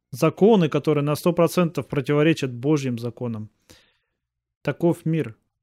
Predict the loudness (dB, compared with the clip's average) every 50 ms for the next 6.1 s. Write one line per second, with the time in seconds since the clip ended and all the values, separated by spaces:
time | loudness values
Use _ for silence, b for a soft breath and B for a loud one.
0 | _ _ _ _ _ _ _ _ _ _ _ _ _ _ -12 _ -2 2 2 2
1 | 4 4 2 0 2 0 -2 2 4 4 4 6 4 4 4 2 0 0 0 0
2 | 0 0 0 0 0 -2 -2 -2 0 2 2 4 4 2 0 -2 -4 -8 _ 2
3 | 2 2 2 2 0 -2 -2 -2 -2 -6 -8 -10 -6 -4 -2 -2 -2 0 0 0
4 | 0 0 0 -2 0 2 2 2 2 0 -2 -6 -6 -4 -2 -2 0 0 0 2
5 | 2 0 0 0 -4 -4 -4 -8 -10 -8 -4 -4 -4 -4 -2 0 0 2 2 0
6 | -2 -4